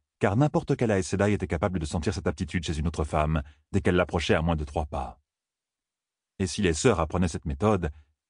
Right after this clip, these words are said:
rien n'interdisait de penser qu'elles découvriraient tôt ou tard un moyen de percer à jour le masque. Les deux jeunes femmes avaient également gardé pour elles la façon de se déguiser, encore une affaire de tissage inversé, qui avait permis à Marigan de ne pas ressembler du tout à Moghedien.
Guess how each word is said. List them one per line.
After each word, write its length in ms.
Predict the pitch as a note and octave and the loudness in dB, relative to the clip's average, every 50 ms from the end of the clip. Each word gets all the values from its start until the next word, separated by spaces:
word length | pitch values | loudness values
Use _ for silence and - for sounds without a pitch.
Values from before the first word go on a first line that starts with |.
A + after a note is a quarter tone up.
| _ _ - | _ _ -6
rien 180 | F2+ G#2 B2+ | -2 2 2
n'interdisait 440 | C#3+ C#3 A#2+ B2 G#2+ G#2 G#2+ G2 B2 | 2 2 2 2 0 0 0 0 0
de 80 | A2 F2+ | 0 0
penser 320 | D#2+ E2+ E2 - - B2 | 0 -2 -2 0 0 0
qu'elles 120 | - G#2+ E2 | 0 0 -2
découvriraient 440 | F2+ E2 - G2+ F2 F#2 E2 E2+ | -2 -2 -4 -4 -2 -2 -2 -2
tôt 120 | D#2+ - G2 | 0 0 -2
ou 100 | D#2 D2+ | -2 0
tard 260 | - G2 G2+ G2 F2 | 0 2 2 2 2
un 60 | E2 | 0
moyen 180 | D#2 D#2+ F2 F#2 | 0 0 0 0
de 80 | E2 | 0
percer 280 | D#2 F2+ E2 D2+ - A2+ | -2 -2 -4 -2 0 0
à 80 | E2+ D2+ | 0 0
jour 240 | C#2+ F2+ G2+ F2+ | 0 0 0 0
le 100 | D#2+ D2 | 0 -2
masque. 440 | C2+ D2 D2+ D2+ - - - - - - - _ _ _ _ _ _ _ _ _ _ _ _ _ _ _ _ _ _ _ _ _ _ _ _ _ | -2 -2 -2 -2 -4 -8 -10 -12 -14 -16 -16 _ _ _ _ _ _ _ _ _ _ _ _ _ _ _ _ _ _ _ _ _ _ _ _ _
Les 120 | - F2+ E2+ | -4 -2 0
deux 100 | A2+ C3 | 2 2
jeunes 160 | B2 C3 A#2 | 4 2 2
femmes 160 | G#2+ E3 D3+ | 4 4 4
avaient 140 | A#2+ F#2+ F2 | 2 2 2
également 320 | - A2+ G#2 G#2 A2 B2+ B2 | 2 2 2 4 4 4 4
gardé 240 | G2 E2+ D#2 E2+ D#2+ | 2 2 0 -2 -4
pour 220 | - D#2+ D2+ G#2+ | -4 -2 0 0
elles 80 | C3 B2+ | 2 2
la 80 | G2+ | 0
façon 200 | F2+ G2+ - B2+ | 0 -2 0 0
de 80 | A#2+ F#2 | 0 0
se 120 | D#2+ F#2+ | 0 -2
déguiser, 560 | E2 G#2 F#2+ F2+ E2+ C#2+ E2 D#2+ D#2 C#2+ C2 D2+ - _ _ _ _ _ _ | -2 -4 -4 -4 -4 -2 0 0 0 0 -2 -6 -14 _ _ _ _ _ _
encore 240 | - D2+ - A2 F#2+ | -6 0 0 2 2
une 100 | G2 F2+ | 4 2
affaire 200 | F2 D#2+ - G#2 | 2 2 2 0
de 80 | F2+ D#2+ | 0 -2
tissage 340 | - G2 - - A2 F2 F2+ | -4 -4 -2 -2 0 0 0
inversé, 500 | D#2+ D#2+ D#2 - - - F2 D2 C2+ C#2 - _ _ _ _ _ | -2 -2 -2 -4 -4 -4 -4 -4 -4 -6 -12 _ _ _ _ _
qui 120 | - - | -4 -2
avait 120 | G#2 G2+ G#2 | -2 0 2
permis 300 | - A#2+ B2+ D3+ D3 A#2 | 2 2 2 4 4 4
à 100 | - D2+ | 2 2
Marigan 600 | D2 F2+ G2+ F2 E2 D#2 D2+ F2 G2+ A#2+ C3+ C3+ | 2 2 0 0 0 -2 -2 0 0 2 2 0
de 180 | C3 G#2+ G2+ | 0 0 2
ne 80 | G2 G2+ | 2 2
pas 100 | - B2 | 2 2
ressembler 380 | G#2+ A2 G#2 - A2 G#2+ A2 A2 | 2 0 0 0 0 0 0 0
du 100 | A2 G#2+ | -2 0
tout 140 | C#3+ C#3+ | 2 2
à 40 | A2 | 2
Moghedien. 460 | E2+ D#2+ D2+ D2 C#2+ D#2 D2 C2 B1+ | 2 0 -2 -4 -4 -4 -4 -6 -6